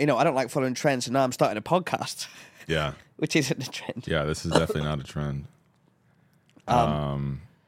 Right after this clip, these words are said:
Speaker 2: did you see that thing about, uh, Red Lobster?
Speaker 1: No.
Speaker 2: They started, uh, and you, you went to school for business, so maybe you'll know about
Speaker 1: I mean,
Speaker 2: this.
Speaker 1: let's, let's, you know, I went to school to, to play soccer, you know, in college, and then they said, "Pick a degree."
Speaker 2: Yeah.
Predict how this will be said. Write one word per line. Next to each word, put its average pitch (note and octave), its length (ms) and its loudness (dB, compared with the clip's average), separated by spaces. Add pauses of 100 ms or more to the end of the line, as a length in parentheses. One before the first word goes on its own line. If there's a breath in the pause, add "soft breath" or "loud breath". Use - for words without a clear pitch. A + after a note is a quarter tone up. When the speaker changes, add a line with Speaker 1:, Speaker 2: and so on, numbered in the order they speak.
(220)
Speaker 2:
did F#2 120 0
you G#2 60 2
see B2+ 160 0
that C3 100 2
thing G#2+ 160 2
about, F#2 480 2
uh, D#2+ 380 -2
Red F2 180 0
Lobster? D2+ 560 -6 (520)
Speaker 1:
No. A#2 260 2 (1600 soft breath)
Speaker 2:
They F#2 640 4 (800)
started, G2 400 4
uh, E2+ 140 2
and G#2 120 2
you, C3+ 160 2
you A#2 160 -2
went A#2+ 140 -4
to E2+ 80 -8
school C#2+ 220 -6
for - 160 -14
business, A1 520 -12
so - 200 -8
maybe G2 340 2
you'll D#2+ 380 0
know D2 200 -4
about C2 160 -2
Speaker 1:
I D#3+ 80 8
mean, D3 240 4
Speaker 2:
this. D3 360 0
Speaker 1:
let's, - 0 -
let's, B2+ 440 0
you A#2 100 -2
know, A2 320 2 (360)
I D3 100 6
went D#3+ 200 2
to A#2 60 -4
school B2+ 380 0 (140)
to, A#2 160 -8
to - 140 -8
play A2 200 -2
soccer, A2+ 500 0
you F#2 80 -6
know, G#2+ 180 0
in G2+ 80 -6
college, A2+ 440 0
and A#2 80 0
then A2 120 2
they A2 100 0
said, A2 220 -2
"Pick - 180 -2
a A#2+ 40 -2
degree." A2 600 0
Speaker 2:
Yeah. E2 360 0